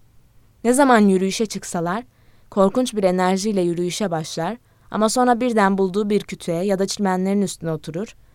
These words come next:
ve öylesine boşluğa bakardı. Aynen John'un onu Myrna Randolph'la karıştırdığı günde olduğu gibi. Utançla anımsadığı o olayın etkisiyle yüzü hafifçe kızardı. Tam anlamıyla casusluktu yaptığı.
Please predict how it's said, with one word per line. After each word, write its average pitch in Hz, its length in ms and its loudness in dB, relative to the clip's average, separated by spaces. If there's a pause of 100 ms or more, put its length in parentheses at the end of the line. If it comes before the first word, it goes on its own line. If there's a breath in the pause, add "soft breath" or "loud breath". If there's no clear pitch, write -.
(240)
ve 226 60 0
öylesine 214 480 4
boşluğa 190 420 0
bakardı. 160 580 -4 (1400 soft breath)
Aynen 240 420 6
John'un 175 420 -2
onu 208 200 -2
Myrna 240 340 2
Randolph'la 208 500 -2
karıştırdığı 185 680 -6
günde 185 300 -4
olduğu 180 340 -2
gibi. 160 320 -10 (640)
Utançla 247 460 0
anımsadığı 185 520 -2
o 214 40 -2
olayın 175 440 -4
etkisiyle 175 540 -6
yüzü 185 240 -6
hafifçe 190 400 -10
kızardı. 160 640 -10 (920)
Tam 277 200 0
anlamıyla 196 520 0
casusluktu 185 640 -2
yaptığı. 160 500 -10